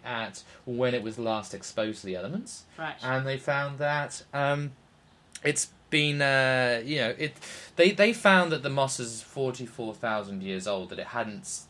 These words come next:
Speaker 1: been exposed to those elements, so it hadn't had the,
Speaker 2: Wow.
Speaker 1: uh, the warmth to, um, allow the ice floe to recede, to, uh, expose the moss.
Speaker 2: Right.
Speaker 1: So,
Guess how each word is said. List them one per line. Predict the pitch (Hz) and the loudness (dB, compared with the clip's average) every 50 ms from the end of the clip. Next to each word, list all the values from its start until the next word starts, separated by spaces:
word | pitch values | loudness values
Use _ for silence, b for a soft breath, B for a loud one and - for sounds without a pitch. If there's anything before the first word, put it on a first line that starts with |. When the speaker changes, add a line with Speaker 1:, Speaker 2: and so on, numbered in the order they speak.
| - - | -12 -8
Speaker 1:
been | 120 117 104 98 95 | -6 -6 -4 -6 -8
exposed | 90 - - - 110 104 95 - | -10 -12 -8 -6 -6 -6 -6 -8
to | 101 | -8
those | 95 92 92 92 95 | -8 -6 -6 -6 -6
elements, | 98 98 98 92 82 76 73 - | -6 -6 -6 -8 -10 -12 -12 -10
so | 98 | -10
it | 87 | -8
hadn't | 98 104 101 98 95 92 | -8 -8 -8 -10 -12 -10
had | 98 98 92 95 | -8 -6 -6 -6
the, | 101 95 95 92 92 | -6 -6 -4 -4 -4
Speaker 2:
Wow. | 90 | -4
Speaker 1:
uh, | 90 87 87 87 87 85 85 85 82 80 | -4 -4 -4 -6 -6 -6 -6 -8 -10 -10
the | - 98 | -10 -10
warmth | 98 101 113 110 104 92 - - - - | -8 -6 -4 -4 -6 -6 -10 -16 -18 -12
to, | - 101 92 87 87 85 - - | -10 -8 -8 -8 -10 -12 -14 -12
um, | 101 95 87 87 87 87 87 87 87 B B B B B B B B B B B B B B B - - - - - - | -10 -10 -8 -8 -10 -12 -12 -16 -20 B B B B B B B B B B B B B B B -16 -16 -14 -14 -12 -10
allow | 123 120 107 101 101 104 101 | -6 -2 0 2 2 2 0
the | 98 104 95 92 92 90 85 80 - - - - - | 0 -2 -2 0 -2 -2 -6 -8 -12 -20 -20 -12 -6
ice | 113 113 104 - | -6 -4 -4 -4
floe | - 110 98 | -4 -4 -4
to | 95 95 98 | -4 -4 -8
recede, | 98 92 - - 110 101 92 92 - - - - _ _ | -8 -8 -6 -6 -6 -6 -6 -6 -8 -12 -18 -20 _ _
to, | - - 98 92 90 90 90 - - | -10 -6 -4 -4 -4 -4 -6 -8 -8
uh, | 98 90 90 87 87 87 85 85 85 - - | -8 -8 -6 -6 -8 -8 -8 -10 -12 -12 -12
expose | 98 95 - - 113 104 98 95 | -10 -10 -4 -2 0 0 0 -2
the | 98 | -4
moss. | 95 131 147 107 80 - - - - - - B B B B - 175 175 | -2 0 0 0 -2 -4 -6 -8 -8 -10 -14 B B B B -12 -8 -6
Speaker 2:
Right. | 190 214 180 - B B B B B B B _ _ _ _ - | -6 -6 -6 -8 B B B B B B B _ _ _ _ -2
Speaker 1:
So, | - - - 156 139 139 135 131 127 123 120 117 117 - | 2 8 10 10 10 10 10 8 8 6 6 4 0 -4